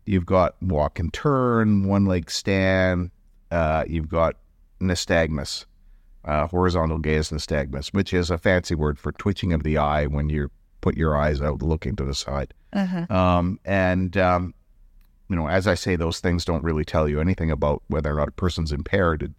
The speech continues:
Speaker 1: got nothing to do with driving. <laughs>
Speaker 2: Yeah.
Speaker 1: Nothing
Speaker 2: And
Speaker 1: to
Speaker 2: they,
Speaker 1: do with driving.
Speaker 2: and they,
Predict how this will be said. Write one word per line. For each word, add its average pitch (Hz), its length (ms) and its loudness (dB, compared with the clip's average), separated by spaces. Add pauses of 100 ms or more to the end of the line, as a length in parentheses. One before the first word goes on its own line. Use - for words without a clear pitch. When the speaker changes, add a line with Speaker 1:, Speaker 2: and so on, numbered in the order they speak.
Speaker 1:
got 90 180 0
nothing 101 260 2
to 85 80 -2
do 87 100 0
with 80 140 -2
driving. 87 500 2
<laughs> - 40 -20 (680)
Speaker 2:
Yeah. 226 280 2 (160)
Speaker 1:
Nothing 123 180 -2
Speaker 2:
And 277 120 4
Speaker 1:
to - 20 6
Speaker 2:
they, 285 80 6
Speaker 1:
do 285 60 2
with 180 100 -8
driving. 92 340 0 (100)
Speaker 2:
and 277 140 6
they, 277 240 2